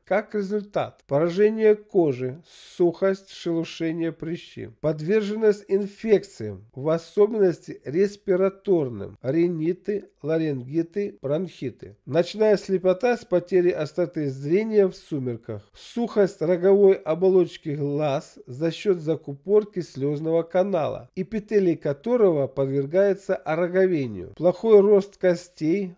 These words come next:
астралгия, то есть боли в суставах, повреждается зубная эмаль, потеря веса, замедленный рост, бессонница, чувство усталости, задержка полового развития у подростков и половые дисфункции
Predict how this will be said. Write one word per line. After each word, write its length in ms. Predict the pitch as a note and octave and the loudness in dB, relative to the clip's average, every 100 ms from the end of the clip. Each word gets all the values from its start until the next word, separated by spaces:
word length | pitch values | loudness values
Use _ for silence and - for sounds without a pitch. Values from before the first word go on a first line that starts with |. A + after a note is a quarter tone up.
| _ | _
астралгия, 920 | D#3 D#3 - F3 E3 D3 C#3+ D3+ D#3 | -8 -6 -2 0 0 -2 -4 -4 -6
то 160 | D#3 C#3+ | -4 -4
есть 200 | C3 C3 | -4 -6
боли 300 | D3+ F#3 G3 | -4 -2 -2
в 80 | |
суставах, 640 | - F#3 F#3 - C#3+ G#2 - _ | -6 -10 -10 -10 -10 -10 -14 _
повреждается 840 | D3+ F3 F3 E3+ G#3+ A3+ A3 G3 | 0 0 0 0 0 0 0 -2
зубная 540 | D#3+ E3 E3 E3 F#3 F#3 | 0 -4 -2 2 4 2
эмаль, 640 | - F#3 E3+ B2+ G2+ G2+ | 0 -2 -2 -4 -4 -6
потеря 520 | C#3+ D3+ - G3 D#3+ C#3 | -4 -4 -2 0 0 -4
веса, 560 | C#3 F3 F3+ A3+ A3+ _ | -2 -4 -4 -10 -12 _
замедленный 840 | A#2+ C#3+ D3 F3 F#3+ G3 G3 F#3+ | -4 -2 2 2 4 4 6 4
рост, 300 | F3+ C#3 B2+ - | 4 0 -4 -4
бессонница, 1120 | F3 G#3 - - F#3 F3+ F#3 F3+ F#3 F3+ - - | -2 -2 -6 0 2 2 0 -4 -6 -6 -8 -6
чувство 380 | G3 G3 - | -4 -2 0
усталости, 920 | F#3 F#3 F#3+ F#3+ D3+ B2 A2 - G#2 G#2 | 0 0 -2 -2 0 -2 -6 -14 -16 -14
задержка 680 | A2+ D#3 F#3 G3+ F3+ - F3 | -4 0 2 4 2 0 0
полового 580 | F3 F3 F#3 F#3 E3+ E3 | 2 4 6 4 4 2
развития 500 | D#3+ D#3+ F#3 - D3+ | -2 -4 -6 -4 -6
у 80 | |
подростков 760 | C#3 C#3 C#3+ F#3+ A#3+ - E3 - _ | -2 -4 -2 -4 -4 -6 -6 -6 _
и 100 | - | -8
половые 560 | E3+ F#3 F3+ F#3 F#3 D#3+ | -4 0 2 4 4 2
дисфункции 800 | D3 C#3+ - G#3+ A3 - D3+ | -2 -8 -8 -8 -8 -8 -10